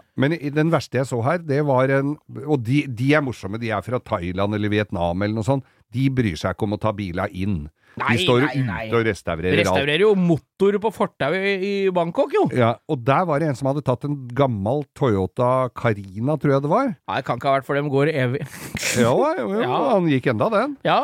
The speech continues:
Speaker 1: Og denne skjærer han av og laver pickupa.
Speaker 2: Ja.
Speaker 1: Og, eh, ikke spesielt fint ble det, og han sitter og sveiser tynnplater med elektroder, altså for folk som har sveisa, så er jo det de bruker når de skal lage,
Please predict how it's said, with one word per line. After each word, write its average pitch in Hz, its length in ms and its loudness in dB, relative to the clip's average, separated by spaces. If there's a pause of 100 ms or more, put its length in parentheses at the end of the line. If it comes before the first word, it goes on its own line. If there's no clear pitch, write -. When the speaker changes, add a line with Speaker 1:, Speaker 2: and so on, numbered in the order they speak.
(140)
Speaker 1:
Og 170 180 -2
denne 170 240 2
skjærer 127 460 2
han 175 140 -6
av 127 420 0
og 156 160 -2
laver 156 560 2
pickupa. 214 720 -2 (280)
Speaker 2:
Ja. 339 200 -2 (240)
Speaker 1:
Og, 175 340 2
eh, 165 720 0 (360)
ikke 175 360 -4
spesielt 170 400 -2
fint 127 220 0
ble 123 160 2
det, 202 100 2
og 156 160 0
han 175 140 2
sitter 147 260 -8
og 185 80 -8
sveiser 160 480 -4
tynnplater 117 800 -2
med 143 160 2
elektroder, 165 720 0
altså 170 220 4
for 156 80 -2
folk 139 160 2
som 151 100 -6
har 165 80 -4
sveisa, 151 400 2
så 185 160 0
er 143 160 4
jo 156 80 0
det 131 160 0
de 139 80 0
bruker 135 420 0
når 131 140 0
de 135 100 0
skal 147 220 0
lage, 131 240 0